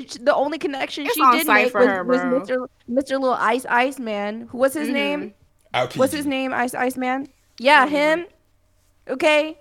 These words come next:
Speaker 1: And they didn't even really have a connection. He just saved her. But then when the, he showed up again, now she wanna, she wanna act confused. Now she wanna be scared. I thought that was your mans.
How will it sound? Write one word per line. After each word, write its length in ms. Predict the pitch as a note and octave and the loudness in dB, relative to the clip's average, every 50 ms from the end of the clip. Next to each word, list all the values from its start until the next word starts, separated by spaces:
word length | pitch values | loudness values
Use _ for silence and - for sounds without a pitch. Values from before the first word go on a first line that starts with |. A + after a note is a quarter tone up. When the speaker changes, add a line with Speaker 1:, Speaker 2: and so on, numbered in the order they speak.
| _ _ _ _ _ _ _ _ - | _ _ _ _ _ _ _ _ -2
Speaker 1:
And 160 | C4 C#4+ D4+ | -2 -2 -2
they 40 | D#4+ | -2
didn't 180 | D#4 E4 D#4+ E4 | -4 -6 -6 -6
even 100 | D#4+ D#4+ | -6 -4
really 160 | D#4 D4+ D4 | -4 -4 -2
have 160 | D#4+ D4+ C#4+ | -2 0 0
a 80 | C#4 C#4 | 0 -2
connection. 460 | - C#4+ C#4 D4 D4 D4 D4+ C#4+ C#4+ | -4 -4 -4 -4 -4 -4 -6 -8 -6
He 100 | D4 C#4 | -6 -6
just 240 | B3+ C4+ B3+ C4 - | -6 -8 -8 -8 -4
saved 320 | - C4+ C4+ C#4+ C#4 A#3+ | -2 -2 -2 -2 -2 -6
her. 320 | C#4+ D4 B3 A#3+ A#3+ A#3+ B3+ - _ _ _ _ _ _ _ _ _ | -4 -4 -2 -2 -2 -4 -6 -10 _ _ _ _ _ _ _ _ _
But 140 | D4 C#4 C4 | 2 2 4
then 200 | D#4+ E4 D#4 D#4 | 2 0 0 0
when 120 | D#4 D4+ | 0 0
the, 100 | C#4 D#4 | 0 0
he 140 | C#4+ D4+ D4 | 0 0 0
showed 260 | C#4+ - D4 D4 C#4+ | 2 4 4 4 4
up 140 | D4 C#4+ C#4+ | 4 0 -2
again, 380 | C4+ A#3+ C4+ D4 D4+ C#4+ B3 | -4 0 2 2 2 2 2
now 180 | A3+ A#3 B3 B3+ | 0 0 0 0
she 180 | B3 B3 C4 C4 | -2 -2 -4 -4
wanna, 320 | B3 B3 A#3 A3+ A3+ D#3+ | -2 -2 -2 -4 -4 -6
she 140 | - - A3+ | -8 -6 -4
wanna 160 | A3+ A3+ G3 | -4 -4 -4
act 380 | A#2+ F3 G3+ G3+ G#3 - - _ | -4 -4 -6 -6 -8 -10 -18 _
confused. 720 | - A3 G3+ G3+ - G#3+ G#3+ A3 B3+ C#4 D#4+ F#4 - - _ _ _ _ _ _ _ _ | -12 -12 -12 -10 -10 -8 -6 -4 -4 -4 -6 -8 -12 -18 _ _ _ _ _ _ _ _
Now 160 | - F#3+ G3 G#3+ | -8 -6 -4 -4
she 180 | - B3+ B3 | -4 -4 -4
wanna 220 | A#3+ B3 A#3 A#3 G#3 | -4 -4 -4 -6 -6
be 140 | A3 G3+ | -8 -10
scared. 580 | G3 - - - G#3 G3+ G#3+ B3 C4+ D4 E4 F#4 A4+ B4+ _ _ _ _ _ _ _ _ _ _ _ _ _ _ _ _ _ - | -12 -14 -8 -4 -4 0 0 2 0 0 -2 -6 -10 -14 _ _ _ _ _ _ _ _ _ _ _ _ _ _ _ _ _ 0
I 120 | A3+ B3+ | 0 2
thought 180 | - D4 D4+ D4 | 2 2 2 2
that 160 | D4 D4 C#4 | 2 2 2
was 220 | C#4+ D4 C4+ C4 | 2 0 -2 -2
your 100 | C#4+ C#4+ | -2 0
mans. 760 | C4+ C4 C#4 D#4 E4+ E4+ D4 A#3+ F3+ - - - - - - | 2 2 4 4 4 4 2 0 -2 -6 -10 -20 -20 -20 -20